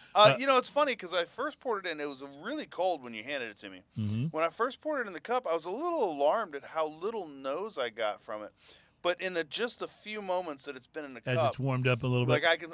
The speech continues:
Speaker 1: actually start smelling it. Just
Speaker 2: Well,
Speaker 1: took a moment.
Speaker 2: I, if you had handed me a glass of this, especially if it were a degree or two warmer, and told me it was a barley wine, I probably would have believed you.
Speaker 1: It has, uh,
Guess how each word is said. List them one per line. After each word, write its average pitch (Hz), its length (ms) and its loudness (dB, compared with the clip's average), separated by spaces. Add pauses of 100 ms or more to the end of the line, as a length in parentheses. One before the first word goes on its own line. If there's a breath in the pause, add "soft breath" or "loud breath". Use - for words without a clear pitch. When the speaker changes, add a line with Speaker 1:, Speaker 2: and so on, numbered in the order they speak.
Speaker 1:
actually 165 380 -4
start 135 320 -6
smelling 156 720 -8
it. 110 140 -10
Just 139 160 -14
Speaker 2:
Well, 127 160 4
Speaker 1:
took 127 80 -2
a 127 40 -10
moment. 120 220 -10 (260)
Speaker 2:
I, 143 120 -2 (360)
if 151 240 4
you 165 300 0
had 214 160 0
handed 175 480 -2
me 151 320 -2
a 131 80 -4
glass 123 400 -2
of 104 140 -6
this, 87 340 -8 (240)
especially 151 380 -4
if 120 100 -6
it 123 100 -4
were 110 180 -2
a 104 80 -4
degree 107 320 -4
or 107 80 -2
two 104 180 -6
warmer, 98 380 -6 (480 loud breath)
and 117 220 0
told 143 320 -2
me 160 160 0
it 147 100 -4
was 120 140 -6
a 107 80 -2
barley 120 400 -2
wine, 131 400 0 (140)
I 107 100 -4
probably 117 460 -4
would 104 180 -2
have 101 100 -6
believed 95 400 -4
you. - 120 -12
Speaker 1:
It 180 120 2
has, 196 560 6
uh, 175 120 0